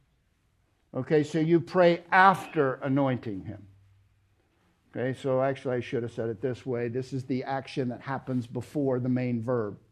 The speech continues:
which is to pray. So before praying, the elders are to anoint with oil.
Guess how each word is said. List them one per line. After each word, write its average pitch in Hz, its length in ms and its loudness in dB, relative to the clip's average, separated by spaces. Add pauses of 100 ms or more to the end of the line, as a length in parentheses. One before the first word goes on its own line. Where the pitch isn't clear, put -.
(120)
which 117 200 -6
is 107 140 -12
to 113 100 -16
pray. - 300 -10 (1200)
So 151 560 6 (160)
before 185 440 8
praying, 175 680 8 (520)
the 147 180 -4
elders 190 480 8
are 180 160 6
to 170 260 0
anoint 170 560 4 (540)
with 147 180 4
oil. 143 400 6